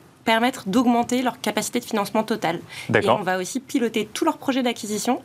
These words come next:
Speaker 1: à leur côté pour leur permettre de passer les étapes une à une et de devenir propriétaire dans les meilleures conditions.
Speaker 2: Ça veut dire que quand on veut acheter un bien immobilier, qu'on va voir une banque, effectivement, très souvent, on nous répond que, euh, il y a besoin d'un apport pour, euh, effectivement valider le projet. Quand on n'a pas d'apport, on peut trouver des solutions intermédiaires de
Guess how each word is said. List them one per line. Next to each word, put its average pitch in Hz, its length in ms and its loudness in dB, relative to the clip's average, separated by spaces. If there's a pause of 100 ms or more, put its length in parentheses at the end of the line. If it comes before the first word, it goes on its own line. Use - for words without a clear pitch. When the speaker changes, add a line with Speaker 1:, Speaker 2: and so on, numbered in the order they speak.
Speaker 1:
à 240 80 4
leur 233 160 -2
côté 220 340 -2 (300)
pour 247 80 4
leur 226 140 6
permettre 220 260 2
de 202 80 0
passer 196 240 -2
les 185 140 -2
étapes 180 220 -4 (120)
une 240 160 6
à 202 80 2
une 233 260 4 (320)
et 226 200 6
de 196 100 0
devenir 190 260 0
propriétaire 196 680 0 (440)
dans 165 80 0
les 175 80 4
meilleures 202 200 2
conditions. 185 360 -2 (760)
Speaker 2:
Ça - 140 4
veut 135 140 4
dire 151 180 4
que 156 240 10
quand 139 240 4
on 131 240 10
veut 143 400 8
acheter 139 300 0
un 143 120 8
bien 123 120 8
immobilier, 123 480 8
qu'on 131 100 6
va 117 120 10
voir 113 180 8
une 110 140 6
banque, 143 200 8
effectivement, 123 400 4
très 123 140 6
souvent, 120 240 6
on 110 240 6
nous 107 160 8
répond 120 360 8
que, 117 140 6
euh, 104 340 10
il 95 60 6
y 98 60 8
a 95 40 8
besoin 104 300 6
d'un 101 180 6
apport 151 380 6
pour, 113 320 6
euh, 101 300 8
effectivement 107 560 6
valider 127 480 4
le 123 80 6
projet. 156 360 6
Quand 143 240 4
on 135 60 4
n'a 123 140 8
pas 120 140 6
d'apport, 117 360 4
on 127 120 6
peut 151 160 4
trouver 151 260 6
des 139 100 10
solutions 127 440 6
intermédiaires 123 560 6
de 123 140 4